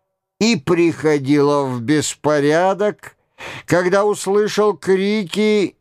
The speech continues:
не защищающихся уже воинов, но устрашенных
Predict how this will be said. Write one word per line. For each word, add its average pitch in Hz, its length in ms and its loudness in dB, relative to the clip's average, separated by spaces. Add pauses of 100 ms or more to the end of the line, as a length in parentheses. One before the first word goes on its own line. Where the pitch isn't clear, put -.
не 185 320 0
защищающихся 196 1800 -2
уже 170 320 2
воинов, 196 1000 -2 (300)
но 185 380 0
устрашенных 160 1600 -2